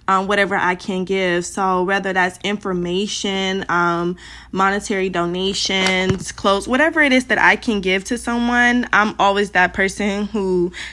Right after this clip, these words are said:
literally, I can see a random post, but, you know, obviously vet that is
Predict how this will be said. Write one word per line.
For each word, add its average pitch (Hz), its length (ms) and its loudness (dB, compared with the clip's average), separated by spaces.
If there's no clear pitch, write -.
literally, 190 520 2
I 190 80 0
can 208 200 2
see 220 180 -4
a 202 80 4
random 196 400 2
post, 196 560 0
but, 190 260 2
you 214 100 0
know, 190 100 0
obviously 196 420 0
vet 185 320 -2
that 190 120 2
is 185 260 -4